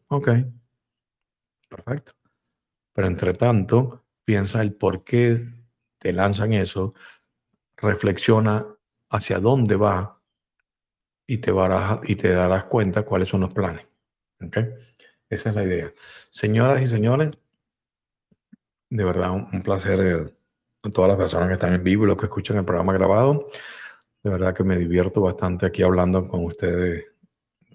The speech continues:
todas las semanas. Eh, quiero dar, darle las gracias a todos los que están presentes. Solamente una persona fue la que intervino, pero bueno, yo sé que estaban ahí. Y,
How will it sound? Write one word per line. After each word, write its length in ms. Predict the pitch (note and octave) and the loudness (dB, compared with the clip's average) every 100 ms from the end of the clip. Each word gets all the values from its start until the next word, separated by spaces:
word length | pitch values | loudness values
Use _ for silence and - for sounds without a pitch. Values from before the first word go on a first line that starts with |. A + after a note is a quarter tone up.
| _ | _
todas 220 | F#2 F2+ | -4 -2
las 100 | F2 | -2
semanas. 540 | - F2+ G#2+ A#2 A#2 - - _ _ _ _ - | -2 2 4 4 2 -4 -20 _ _ _ _ -8
Eh, 260 | F2+ E2+ | -6 -6
quiero 260 | - F#2+ F#2+ | 0 4 6
dar, 340 | F#2 F#2 G#2 - | 4 2 0 -2
darle 360 | F#2+ F#2 G2+ F#2+ | 0 0 2 2
las 160 | F#2 | 2
gracias 280 | F2 F#2+ A2 | 0 -2 0
a 60 | G2+ | 2
todos 140 | G#2 | 2
los 60 | G2+ | 2
que 60 | |
están 160 | F#2+ F2+ | 2 0
presentes. 560 | F2+ G2+ A#2 B2 C#3+ C#3+ _ _ _ | 0 0 0 0 -2 -6 _ _ _
Solamente 720 | - G2+ G#2 G2 G2+ F#2+ E2+ | -4 -2 0 -2 -2 -4 -4
una 320 | F2 G2 G2 | -2 0 2
persona 320 | G2 F#2 F#2+ | 4 6 4
fue 140 | F#2 G2 | 6 2
la 80 | |
que 60 | F#2+ | 4
intervino, 600 | F2+ F2+ F2+ B2+ F3+ G3 - | 2 2 6 8 8 6 2
pero 160 | F2+ | 4
bueno, 320 | E2+ E2+ D#2 - - | 4 2 0 -8 -2
yo 80 | F#2+ | 0
sé 80 | G#2+ | 2
que 80 | |
estaban 260 | G2 G2 F#2+ | 4 4 2
ahí. 260 | E2 E2 - _ - _ _ _ - | 0 -4 -8 _ -20 _ _ _ -6
Y, 640 | G#2+ F2+ E2+ E2 D#2+ - | -2 0 -2 -4 -6 -10